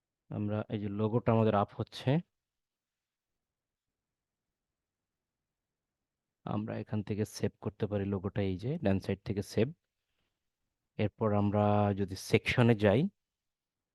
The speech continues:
আহ, অল্প কিছু দেখাই, সেকশন থেকে আমরা যদি, আহ, ইমেজ, যে ব্যানার আছে দেখেন, ইমেজ ব্যানার, এখান থেকে একটা ব্যানার যদি আমরা একটু চেঞ্জ করি, আবারও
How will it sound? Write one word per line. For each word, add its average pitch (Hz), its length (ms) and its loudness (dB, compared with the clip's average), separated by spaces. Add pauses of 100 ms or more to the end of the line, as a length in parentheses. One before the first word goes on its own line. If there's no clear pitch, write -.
(360)
আহ, - 280 -4
অল্প 175 220 4
কিছু 139 180 0
দেখাই, 101 300 4
সেকশন - 440 0
থেকে 113 360 0
আমরা 104 220 2
যদি, 104 280 2 (840)
আহ, 104 160 -2
ইমেজ, 120 340 8
যে 98 180 4
ব্যানার 98 300 8
আছে 95 180 2
দেখেন, 90 260 0
ইমেজ 101 260 4
ব্যানার, 95 300 2
এখান 104 260 2
থেকে 107 220 2 (420)
একটা 104 200 0
ব্যানার 95 320 2
যদি 104 180 2
আমরা 101 180 4
একটু - 240 -6
চেঞ্জ 101 260 0 (100)
করি, 101 260 0 (100)
আবারও 98 360 -2